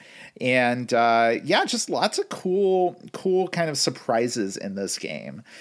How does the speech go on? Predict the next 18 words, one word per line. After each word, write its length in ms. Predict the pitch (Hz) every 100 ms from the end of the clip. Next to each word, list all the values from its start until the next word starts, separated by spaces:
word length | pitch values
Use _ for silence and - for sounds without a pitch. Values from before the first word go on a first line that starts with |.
| - -
So, 560 | - 147 123 120 117
and 240 | - 135 143
of 80 |
course, 260 | 135 208 202
the 100 | 165
whole 200 | - 185
thing 220 | 175 147
is 120 | 131
wrapped 300 | 123 113 107
up 140 | 117 113
in 60 |
this 120 | 107 101
very 280 | 117 117
fun, 460 | 110 - 113 110 110
cartoony, 920 | 110 120 107 - 117 110 107 104 104 - - -
like, 360 | 117 101 90
B-movie 720 | - 107 113 113 110 117 113
aesthetic, 680 | - 113 - 113 110 113 -